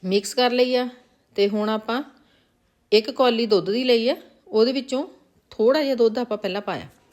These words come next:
ਸਾਰਾ ਨਹੀਂ ਪਾਉਣਾ, ਥੋੜ੍ਹਾ ਜਿਹਾ ਪਾ ਕੇ ਤੇ ਇਹਨੂੰ ਚੰਗੀ ਤਰ੍ਹਾਂ ਮਿਕਸ ਕਰਕੇ ਇਹਨੂੰ ਢੱਕ ਕੇ ਆਪਾਂ ਰੱਖ ਦੇਣਾ ਤਾਂ ਕਿ ਸੂਜੀ ਜਿਹੜੀ ਆ ਵਧੀਆ ਤਰੀਕੇ ਨਾਲ ਫੁੱਲ ਜਾਵੇ।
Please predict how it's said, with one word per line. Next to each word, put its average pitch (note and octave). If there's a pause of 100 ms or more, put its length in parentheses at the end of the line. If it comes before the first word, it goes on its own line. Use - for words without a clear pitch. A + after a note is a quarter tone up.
(520)
ਸਾਰਾ F3
ਨਹੀਂ F3
ਪਾਉਣਾ, F#3+ (120)
ਥੋੜ੍ਹਾ G#3+
ਜਿਹਾ B3+
ਪਾ D#3+
ਕੇ A#3+ (580)
ਤੇ G3
ਇਹਨੂੰ G#3
ਚੰਗੀ G#3+
ਤਰ੍ਹਾਂ G3+
ਮਿਕਸ F#3+
ਕਰਕੇ F#3
ਇਹਨੂੰ -
ਢੱਕ A3+
ਕੇ F3+
ਆਪਾਂ F#3
ਰੱਖ F#3+
ਦੇਣਾ B2+ (800)
ਤਾਂ F3
ਕਿ G3
ਸੂਜੀ F3+
ਜਿਹੜੀ F#3
ਆ A3
ਵਧੀਆ G3
ਤਰੀਕੇ G3+
ਨਾਲ G3+
ਫੁੱਲ F3
ਜਾਵੇ। -